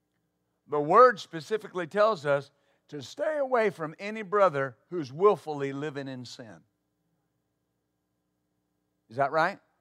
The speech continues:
I've had to tell people before, "Look, brother, your lifestyle just is not compatible with friendship."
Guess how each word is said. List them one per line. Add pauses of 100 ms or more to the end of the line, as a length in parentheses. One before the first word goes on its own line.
(1800)
I've
had
to
tell
people
before,
"Look,
brother,
your
lifestyle
just
is
not
compatible (520)
with (200)
friendship."